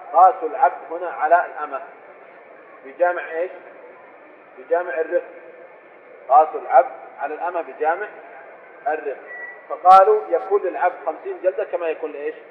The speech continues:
للأمة خمسون جلدة. فهذا مخصص بإيش؟ مخصص بالقياس. الأمة ما فيها قياس، واضح،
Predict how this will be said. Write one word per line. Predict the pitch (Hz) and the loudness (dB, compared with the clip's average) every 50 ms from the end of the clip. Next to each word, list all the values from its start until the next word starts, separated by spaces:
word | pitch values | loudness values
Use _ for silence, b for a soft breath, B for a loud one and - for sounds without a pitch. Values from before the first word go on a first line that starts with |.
| - - - - - - - - - - - - - - - - | -20 -20 -20 -20 -20 -20 -20 -20 -20 -20 -20 -20 -20 -20 -16 -12
للأمة | - 143 147 156 165 160 156 | -10 -8 -4 -4 -4 -4 -4
خمسون | 156 - 151 135 - - 151 139 131 143 156 - - - - - - - - - - - - - - - | -6 -6 -8 -12 -10 -10 -12 -10 -10 -12 -14 -16 -20 -20 -20 -20 -20 -20 -20 -20 -20 -20 -20 -18 -8 -6
جلدة. | 139 131 - - 120 113 - - - - - - - - - - - - - - | -6 -6 -6 -6 -10 -10 -10 -12 -18 -20 -20 -20 -20 -20 -20 -20 -20 -20 -12 -4
فهذا | 143 151 175 180 180 | 0 2 4 4 2
مخصص | 170 165 156 - 180 180 - 165 - - - | 0 -2 0 0 0 0 0 -2 -10 -10 -8
بإيش؟ | - - 147 156 - - - - - - - - - - - - - - - - - - - - - - - | -4 -2 -2 -2 -2 -4 -10 -20 -20 -20 -20 -20 -20 -20 -20 -20 -20 -20 -20 -20 -20 -20 -20 -20 -20 -20 -18
مخصص | - - - 175 185 - - - - 170 | -8 -2 -2 -2 -2 -2 -8 -16 -16 -16
بالقياس. | 160 143 - 135 127 110 98 - - - - - - - - - - - 131 | -16 -14 -12 -12 -10 -10 -12 -12 -16 -20 -20 -20 -20 -20 -20 -20 -14 -12 -10
الأمة | 131 - 190 214 247 240 | -8 -6 -4 -2 -2 -2
ما | 240 285 269 | -2 -2 0
فيها | 254 190 160 | 0 0 0
قياس، | - - 135 123 107 95 - - - - - - | 0 -4 -10 -10 -10 -12 -14 -16 -20 -20 -12 -2
واضح، | 180 196 156 - - | 0 2 2 2 0